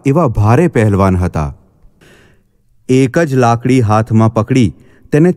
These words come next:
તલવાર તરીકે વાપરવાની અને પોતા પર હુમલો થાય ત્યારે ઢાલ તરીકે ઉપયોગ કરવાની કરામત ભાણા ભટ્ટે અરદેશરને શીખવી હતી. સુરતમાં અગાઉ નવાબનું રાજ હતું. તારીખ પંદર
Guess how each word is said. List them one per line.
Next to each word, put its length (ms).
તલવાર 440
તરીકે 440
વાપરવાની 640
અને 100
પોતા 380
પર 160
હુમલો 320
થાય 260
ત્યારે 300
ઢાલ 340
તરીકે 320
ઉપયોગ 400
કરવાની 520
કરામત 520
ભાણા 320
ભટ્ટે 400
અરદેશરને 600
શીખવી 340
હતી. 240
સુરતમાં 800
અગાઉ 380
નવાબનું 560
રાજ 240
હતું. 260
તારીખ 440
પંદર 400